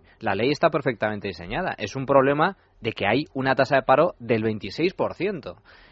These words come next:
que, eh, España no tiene visos de crecer a corto o medio plazo, que esa tasa de paro no se va a reducir, por lo tanto es un paro estructural de largo plazo, eh, y que por lo tanto, llegado a un punto, una, una vez que la persona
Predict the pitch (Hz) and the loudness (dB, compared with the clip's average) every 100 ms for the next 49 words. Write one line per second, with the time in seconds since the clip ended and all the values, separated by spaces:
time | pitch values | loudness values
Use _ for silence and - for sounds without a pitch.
0 | - - 127 123 - 120 110 110 107 107 | -18 -2 2 2 0 -2 -2 -2 -2 -2
1 | 113 - 131 156 147 151 160 160 156 139 | -4 -2 0 0 0 0 0 -2 -2 -2
2 | 147 180 160 127 104 - 135 170 - 113 | -4 -4 -4 -6 -6 -4 -4 -4 -2 -2
3 | - 143 151 156 120 104 95 139 180 - | 0 -2 0 -4 -4 -4 -6 -2 -2 -2
4 | 95 - - - 120 147 143 147 143 147 | -14 -14 -20 -8 0 2 4 4 4 6
5 | 165 - 131 151 170 151 123 101 98 - | 4 2 -2 -4 0 2 2 2 -6 -6
6 | 202 107 107 135 139 131 156 151 160 - | -6 -4 -4 -4 -4 -6 -4 2 2 2
7 | 131 - 120 - 113 165 160 - - 113 | -4 -8 -14 -6 4 4 4 -4 -18 -6
8 | 123 139 170 151 107 170 185 98 87 - | 4 6 8 6 6 2 2 -6 -14 -20
9 | - - 117 113 113 113 113 110 117 117 | -20 -8 -4 -2 0 0 -2 -2 -4 -6
10 | 113 104 101 120 131 185 110 110 104 113 | -6 -4 -2 -2 2 2 2 -2 0 0
11 | 120 117 165 151 180 226 127 113 110 120 | -2 -2 -2 0 0 -2 -4 -6 -6 -4
12 | 117 127 - 117 117 - 156 117 | -2 -2 0 0 0 -4 -2 -2